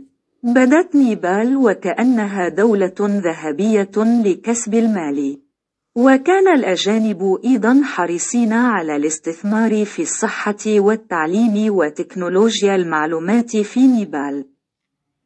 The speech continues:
النقطة هي أن نفهم، هذا كل ما أردت قوله عن الاستثمار الأجنبي. لقد قمت أيضا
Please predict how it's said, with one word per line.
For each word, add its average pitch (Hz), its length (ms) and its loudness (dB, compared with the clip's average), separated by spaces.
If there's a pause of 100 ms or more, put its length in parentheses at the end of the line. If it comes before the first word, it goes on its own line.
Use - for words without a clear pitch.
(120)
النقطة 262 920 2
هي 214 500 0
أن 302 220 4
نفهم، 156 720 -2 (180)
هذا 302 380 4
كل 311 380 4
ما 208 320 0
أردت 214 480 -2
قوله 220 760 0
عن 202 220 -2
الاستثمار 190 760 -2
الأجنبي. 185 1000 -2 (500)
لقد 269 420 2
قمت 392 380 0
أيضا 214 460 0